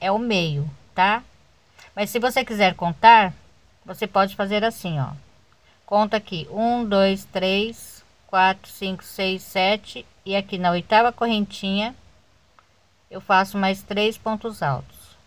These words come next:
Um, dois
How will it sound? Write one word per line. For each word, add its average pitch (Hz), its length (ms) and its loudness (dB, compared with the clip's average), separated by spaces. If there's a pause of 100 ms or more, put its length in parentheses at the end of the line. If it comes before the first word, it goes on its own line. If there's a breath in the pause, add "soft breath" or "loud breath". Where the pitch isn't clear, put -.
(600)
Um, 196 440 -4 (1600)
dois 202 800 0